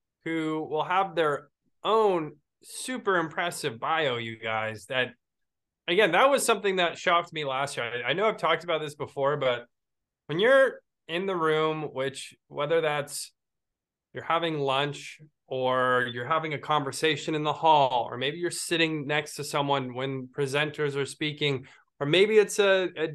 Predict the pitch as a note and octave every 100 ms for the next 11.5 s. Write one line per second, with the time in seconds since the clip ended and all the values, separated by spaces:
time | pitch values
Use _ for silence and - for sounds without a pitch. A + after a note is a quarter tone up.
0 | - D#3+ E3+ E3+ F3 - F#3 G3 F#3+ D#3+
1 | C#3 E3 F3+ - D3+ C3+ C3 A#2+ C3+ C#3+
2 | D#3+ D3+ D3+ F#3+ F#3+ D#3 C3+ B2+ _ _
3 | _ D3 D3+ E3 E3+ E3+ E3 D#3+ F3 F3+
4 | E3 C#3 - _ _ _ - D#3+ F3+ A3
5 | A#3+ A#3 - E3+ F3 F3 F3 D3 C3+ C#3
6 | E3 F3+ E3 D#3+ D#3+ - E3 D#3 C#3+ -
7 | B2+ C#3+ F3+ D#3+ F3 E3 F#3 F3+ F3+ D#3+
8 | D3+ C#3+ D#3+ D3+ E3 G3+ C4 F#3+ F3+ E3
9 | D3+ C3+ C#3 D3+ C3+ B2+ C3 - A2 G#2
10 | G#2 A2+ _ _ _ _ _ _ _ -
11 | C3 B2+ A#2+ A#2+